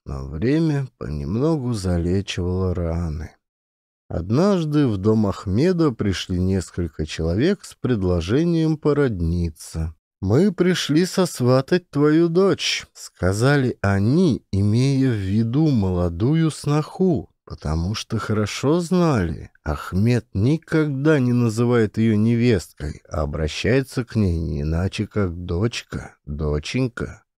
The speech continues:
Ахмеду парень понравился, и домашним тоже. И тогда глава семьи послал к невестке младшую дочь узнать, согласна ли она выйти замуж.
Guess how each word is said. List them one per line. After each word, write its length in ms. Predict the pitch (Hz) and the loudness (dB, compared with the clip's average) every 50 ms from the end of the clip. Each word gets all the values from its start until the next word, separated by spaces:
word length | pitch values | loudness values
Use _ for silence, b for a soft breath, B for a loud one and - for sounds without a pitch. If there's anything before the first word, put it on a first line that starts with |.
| _ _ _ _ | _ _ _ _
Ахмеду 720 | - - - - - 87 95 120 156 190 196 185 208 196 | -14 -14 -12 -8 -4 0 2 4 4 4 4 2 2 0
парень 500 | 175 - - 202 196 196 190 190 180 156 | 2 2 2 2 4 4 4 2 2 0
понравился, 1120 | 127 - 123 101 87 87 85 90 98 117 135 156 160 147 143 135 120 - - - - 92 90 | 0 2 2 2 2 2 0 2 2 2 4 4 4 2 2 0 -2 -4 -8 -10 -6 -4 -4
и 60 | 87 | -4
домашним 760 | 82 82 87 82 92 120 147 175 165 - - 156 151 143 123 - | -2 -2 0 0 2 4 4 2 2 0 0 0 0 0 0 -2
тоже. 600 | _ - 131 135 127 107 95 104 98 90 87 80 - _ _ _ | _ 0 2 2 2 0 0 0 0 -2 -2 -6 -10 _ _ _
И 100 | - 85 | -10 -10
тогда 540 | 80 - 71 76 82 90 95 113 131 151 160 143 - _ | -4 -2 -2 -2 -2 -2 0 2 2 2 0 -2 -6 _
глава 500 | - - 90 90 98 117 135 156 175 185 | -8 -4 -2 0 2 2 4 4 4 2
семьи 540 | 175 - - 160 156 143 139 127 135 156 160 | 0 0 0 2 2 2 2 2 2 2 0
послал 560 | 135 - 131 127 123 - - 120 120 120 113 | 0 2 0 0 0 0 0 2 2 2 2
к 140 | - - - | 0 -2 -4
невестке 640 | 95 90 85 92 123 160 165 - - - _ 143 135 | -2 -2 0 2 2 2 0 -2 -6 -8 _ -2 0
младшую 640 | 120 107 95 92 90 82 80 - - - 76 69 69 | 2 2 2 2 0 -2 -4 -6 -10 -8 -8 -8 -4
дочь 520 | 76 95 127 156 156 - - - - - _ - | -2 0 0 0 -2 -4 -10 -16 -16 -16 _ -4
узнать, 760 | 117 135 135 - 90 82 82 78 82 90 - - - - _ _ _ _ _ _ | -4 -2 -2 -2 -2 -2 0 0 -2 -4 -6 -10 -18 -20 _ _ _ _ _ _
согласна 800 | - - - 104 98 87 92 95 95 95 90 - - - 76 73 | -12 -4 -2 -2 -2 0 0 0 0 0 -2 -2 -4 -6 -4 -4
ли 120 | 69 69 76 | -4 -4 -4
она 520 | 76 76 76 78 78 78 104 131 139 131 - - | -4 -4 -2 -2 -2 -2 -2 -2 -4 -6 -6 -4
выйти 360 | 82 82 87 90 - - 107 | -4 -4 -4 -6 -8 -6 -6
замуж. 760 | 107 101 90 92 87 107 135 143 113 92 - - - - | -6 -4 -4 -4 -4 -4 -4 -4 -6 -8 -10 -12 -14 -16